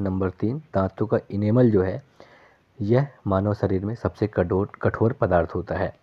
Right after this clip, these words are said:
और इनेमल की अगर हम बात करें तो ये जो सबसे कठोर और सबसे स-,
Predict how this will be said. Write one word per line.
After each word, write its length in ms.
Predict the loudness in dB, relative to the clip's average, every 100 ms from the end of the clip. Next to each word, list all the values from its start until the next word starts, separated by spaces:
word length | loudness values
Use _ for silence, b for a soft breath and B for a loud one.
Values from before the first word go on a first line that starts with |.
| _ _ _ _ _ _ -20 B B B B
और 240 | 0 0 2
इनेमल 360 | 4 6 8 8
की 100 | 8
अगर 140 | 6
हम 140 | 6 6
बात 220 | 4 4
करें 320 | 2 2 2
तो 120 | 0
ये 140 | 0 2
जो 140 | 0
सबसे 320 | 0 -2 0
कठोर 460 | 2 2 4 4 4
और 380 | 4 2 4 2
सबसे 320 | -2 0 -2
स-, 180 | -2